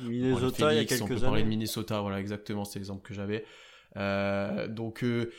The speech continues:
Speaker 2: c'est, c'est un peu la situation à éviter, quoi. Je sais pas comment tu te places, Solal, toi, dans la timeline de cette reconstruction. Toi, ça serait plutôt de courte durée, du coup, peut-être.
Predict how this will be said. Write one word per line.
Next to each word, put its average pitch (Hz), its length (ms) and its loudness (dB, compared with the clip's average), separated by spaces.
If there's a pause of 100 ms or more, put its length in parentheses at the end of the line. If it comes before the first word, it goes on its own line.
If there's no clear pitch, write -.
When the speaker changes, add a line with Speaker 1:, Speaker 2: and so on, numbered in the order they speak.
(120)
Speaker 2:
c'est, - 200 -8
c'est 131 200 0
un 135 80 4
peu 131 100 0
la 151 60 8
situation 131 420 0
à 117 60 0
éviter, 110 280 -2
quoi. 98 180 -6 (340)
Je - 120 -12
sais 120 100 -2
pas 151 140 2
comment 143 240 0
tu 143 120 -8
te - 60 -18
places, 156 200 0
Solal, 143 260 2
toi, 143 160 -2
dans 127 80 -2
la 113 140 -2
timeline 123 520 0
de 117 80 -6
cette 107 180 -8
reconstruction. 117 500 -6
Toi, 127 120 -2
ça 120 120 -4
serait 104 160 -6
plutôt - 180 -8
de 123 80 -6
courte 110 220 6
durée, 123 280 4
du 104 120 -6
coup, 98 100 -12
peut-être. - 320 -8